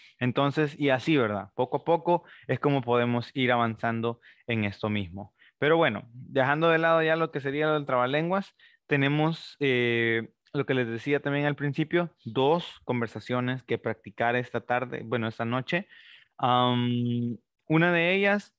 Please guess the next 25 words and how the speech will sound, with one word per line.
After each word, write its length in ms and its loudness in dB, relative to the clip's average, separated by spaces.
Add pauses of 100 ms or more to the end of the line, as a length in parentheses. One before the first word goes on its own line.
(320)
es 200 4
la 100 0
que 100 -4
tiene 240 -4
que 120 0
ver 220 0
con 200 0
la 80 0
ropa, 360 -2
que 120 -2
esta 280 -2
teníamos 460 -2
una 180 -2
pequeña 340 -4
práctica 420 -6
el 120 -2
día 240 0
de 100 2
ayer 420 0 (360)
con 200 -2
los 140 -6
que 160 -4
estuvimos 460 -6
presentes, 600 -2 (400)
y, 520 0